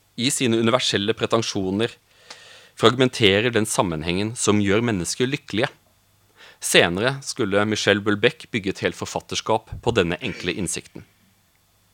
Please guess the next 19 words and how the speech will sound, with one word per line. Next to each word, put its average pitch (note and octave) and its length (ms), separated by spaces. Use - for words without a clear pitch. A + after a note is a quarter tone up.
Interessen E3 500
for C#3 100
tysk - 260
kultur A#2+ 360
kom E3+ 180
i F#3 80
noen C3+ 240
grad G#2 320
av F#2+ 120
at - 140
Herder E2+ 340
ikke - 340
var F#2+ 280
aristokrat. F#2 760
Det A2+ 100
var C3 100
heller F#2 200
ikke - 160
Fichte. - 400